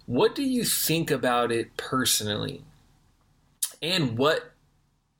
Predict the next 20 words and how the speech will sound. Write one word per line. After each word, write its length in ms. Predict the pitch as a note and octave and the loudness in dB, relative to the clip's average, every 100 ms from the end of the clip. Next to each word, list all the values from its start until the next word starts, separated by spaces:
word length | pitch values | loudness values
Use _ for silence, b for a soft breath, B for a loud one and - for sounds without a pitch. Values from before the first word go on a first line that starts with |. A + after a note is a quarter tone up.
| - | -10
what 300 | B2 C#3 - | 0 0 2
should, 380 | - - C#3 A2+ | 2 4 4 2
I 40 | |
think 120 | A2+ | 0
they 80 | A2 | -4
forgot 320 | G#2+ A2+ A2 | -4 -2 -2
should, 340 | - - - - | -2 -2 -6 -4
or, 440 | A2 G2+ E2+ - b b b b b - | 0 0 -4 -8 b b b b b -4
uh, 400 | A2 F#2 C2+ - - - _ _ _ - - _ _ _ _ _ - | -2 0 -2 -6 -12 -20 _ _ _ -20 -20 _ _ _ _ _ -10
it 400 | C3+ - C#3 G#2 | -8 -6 -4 -2
doesn't 260 | - A2 | -2 -2
say 180 | G#2 G#2 | -6 -4
should, 400 | - - A2 G#2+ - - | -2 0 -2 -4 -12 -4
and 260 | C#3 B2+ A#2 | -2 -2 0
what 260 | C#3 C3 | 0 0
should 480 | - - D3 B2+ A#2 | -2 0 2 0 -2
the 120 | A#2+ | -2
church's 960 | A2 - C3 B2+ - A#2+ G#2+ G#2 - - b b b b _ - | 0 0 0 0 0 0 0 0 -2 -6 b b b b _ -4
response 640 | A2 - - A2 G#2+ - | 0 0 -2 -4 -4 -6
be? 260 | - - | -8 -10